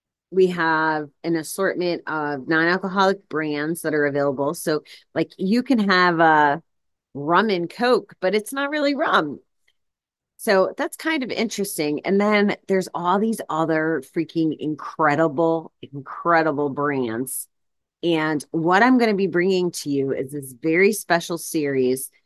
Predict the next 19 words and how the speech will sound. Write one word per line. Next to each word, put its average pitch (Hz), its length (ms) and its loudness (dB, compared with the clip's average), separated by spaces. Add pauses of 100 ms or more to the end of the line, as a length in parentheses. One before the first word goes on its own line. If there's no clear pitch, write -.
(260)
And 170 140 2
it's 170 140 0
actually 262 320 0
gonna 233 200 0
be 190 140 2
in 165 120 0
three 160 200 -4
parts. - 480 -10 (400)
And 156 100 -2
we're 160 100 0
gonna 180 180 2
kick 247 240 0
off 247 200 2
the 240 80 0
new 202 160 4
year 170 480 2
with, 151 580 -2 (920)
um, 143 400 -4 (120)
the 156 220 0